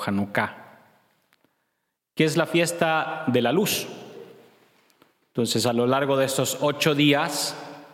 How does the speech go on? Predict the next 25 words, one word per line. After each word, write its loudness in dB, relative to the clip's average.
cada 0
día 4
más 0
o 2
menos 2
al 0
atardecer, 0
hay 0
un 2
candelabro 0
con 4
nueve 0
brazos, -2
no -2
con -2
siete -2
como -2
el -4
que -6
estamos -4
acostumbrados -2
a 0
ver, -2
con 0
nueve, 2